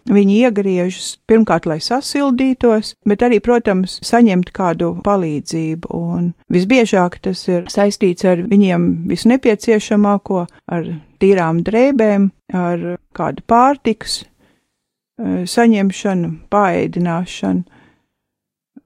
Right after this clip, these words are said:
ehm, arī ārstu konsultāciju, jo tā mūsu pieredze rāda, ka šie cilvēki – mūsu sabiedrībā,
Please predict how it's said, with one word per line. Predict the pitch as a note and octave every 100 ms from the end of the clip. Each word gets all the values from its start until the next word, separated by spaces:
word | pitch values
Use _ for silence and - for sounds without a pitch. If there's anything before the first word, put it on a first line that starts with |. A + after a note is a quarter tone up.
| -
ehm, | F#3 E3+ E3+ D#3+ - - - - -
arī | F#3+ F#3+ F#3 E3+ E3 D#3+ E3+ E3+ - - _ _ _ _ _ _
ārstu | G3 G#3 C#4 C4+ -
konsultāciju, | - A3+ C4+ - G#3+ G3+ - F#3+ F#3 - G3 F#3 F3 _ _ _ _ _ -
jo | - F#3 F#3+ F3+ F3 F3+ E3+ - - _ _ _ _ _ _ _
tā | - F3+
mūsu | F#3+ A#3+ C#4+ A3+
pieredze | G#3+ C#4+ B3+ G3+ G3 G3+
rāda, | G3 G#3 A#3 A3+ A3 _ _ _ _ _ _ _ -
ka | F#3
šie | F3 - C4 C#4+
cilvēki – | - C4 C4 A3+ G3 G3 - G3+ - _ _ _ _ _ _ _
mūsu | - G3+ F#3+ -
sabiedrībā, | B3 G#3 G3 F#3 G3 G3+ F3+